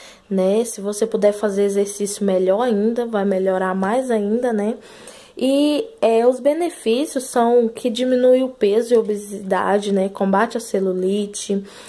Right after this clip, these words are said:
é, baixa o colesterol, limpa o organismo, tira a ansiedade, diminui a fome.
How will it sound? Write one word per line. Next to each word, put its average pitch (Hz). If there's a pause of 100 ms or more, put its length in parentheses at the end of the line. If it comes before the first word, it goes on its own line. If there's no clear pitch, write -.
(260)
é, 196
baixa 208
o -
colesterol, 208
limpa 247
o 233
organismo, 208
tira 247
a -
ansiedade, 196
diminui 202
a 226
fome. 220